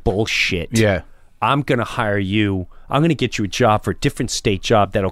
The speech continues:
Speaker 1: connect with this state job, and you're gonna get your pension no matter what, even if it's just sweeping the street."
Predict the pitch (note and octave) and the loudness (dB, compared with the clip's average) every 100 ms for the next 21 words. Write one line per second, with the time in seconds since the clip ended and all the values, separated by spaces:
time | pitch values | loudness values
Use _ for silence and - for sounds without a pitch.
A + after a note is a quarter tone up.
0 | - B2 A#2+ - - - C#3+ - - A2+ | -4 -2 -2 -2 -8 -6 -4 -4 -2 -2
1 | - A#2+ G#2+ G#2 - - G2+ A2+ A2+ G#2+ | 0 2 2 2 -4 -10 -2 0 0 0
2 | G2+ - F2+ - G2+ - G2 F#2+ F#2 F#2+ | 0 -2 -2 -4 -4 -6 -6 -4 -2 0
3 | F#2+ F2+ G#2+ G#2 G2+ F2 - F2+ - - | 0 -2 -4 -2 -4 -6 -8 -8 -10 -10
4 | - - G2 A2 A#2 G#2 G2+ D#2 - A2+ | -8 -8 -4 -2 -2 -4 -6 -6 -6 -4
5 | G#2+ E2+ | -4 -4